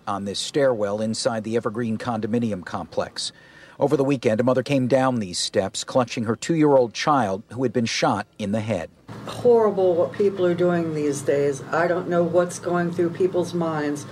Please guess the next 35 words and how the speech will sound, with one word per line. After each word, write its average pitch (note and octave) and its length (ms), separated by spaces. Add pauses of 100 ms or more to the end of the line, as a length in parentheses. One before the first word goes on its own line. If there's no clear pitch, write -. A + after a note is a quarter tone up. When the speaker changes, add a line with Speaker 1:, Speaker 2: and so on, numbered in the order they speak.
Speaker 1:
Debbie - 220
Richards E3 400
has B2+ 140
lived C#3+ 260
in B2+ 60
the A2+ 60
complex A#2+ 520
along B2 260
U A#2+ 160
S G#2 140
one A2+ 180
for A#2+ 140
sixteen - 540
years G#2+ 420
and G2+ 100
says A#2 240
an B2+ 80
incident C#3+ 420
like G2+ 220
this A2 260
is C3+ 100
out C3+ 180
of - 120
character D#3 520
for - 220
the C#3+ 80
community. D3 600 (240)
Speaker 2:
But E3+ 140
anybody G#3+ 540
that E3+ 140
would - 120
shoot F#3 320
a E3 60
little D#3+ 300
baby D3 760